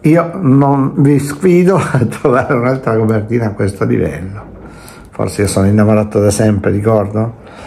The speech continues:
Esistono poi due edizioni, uno un po' più alto, uno un po' più basso, sì.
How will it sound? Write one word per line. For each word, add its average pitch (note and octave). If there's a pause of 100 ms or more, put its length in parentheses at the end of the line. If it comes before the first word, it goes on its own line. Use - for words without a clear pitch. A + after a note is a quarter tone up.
(160)
Esistono A2
poi A#2+
due B2
edizioni, A#2+
uno A#2
un A#2
po' A2+
più -
alto, B2+
uno A#2+
un A#2+
po' A2+
più B2
basso, B2+
sì. C#3+